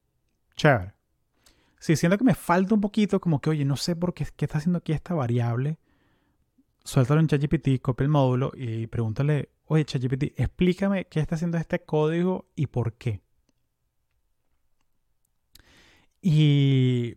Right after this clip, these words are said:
te va a explicar paso por paso. Y te va a explicar tan, tan detalladamente como tú quieras. Puedes pedirle que,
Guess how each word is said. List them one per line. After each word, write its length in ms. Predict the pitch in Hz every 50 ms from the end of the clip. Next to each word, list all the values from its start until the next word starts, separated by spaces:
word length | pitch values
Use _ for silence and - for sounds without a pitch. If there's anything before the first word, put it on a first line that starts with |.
| _ _ -
te 100 | - 131
va 40 |
a 20 | -
explicar 440 | - - 147 - 175 180 - 240 -
paso 260 | - - - 170 -
por 120 | 160 -
paso. 380 | - 262 - - - - 147 _ _ _ _ _ _ _ _ _ _ _ _ _ _ _ _ _ _ _ _ _ _ _ _ _ _
Y 220 | - 139 135 131 127
te 100 | - 135
va 40 | 117
a 20 |
explicar 520 | - - 170 - - 175 185 - - _ _ _ _ _ - - -
tan, 1080 | - 143 135 135 131 127 123 127 123 120 120 120 117 117 117 113 110 107 107 110 - _ _ _ _ _ 139 120 _ _ _
tan 140 | - 131 131
detalladamente 800 | 127 127 - 127 123 120 131 139 156 170 196 220 240 247 - 285
como 260 | - - 147 127 120
tú 260 | - - - 143 143 -
quieras. 540 | - - 135 110 92 - - - - - _
Puedes 400 | - 123 117 120 127 127 123 -
pedirle 440 | - - 143 135 123 120 117 123 120
que, 340 | - 151 147 139 117 107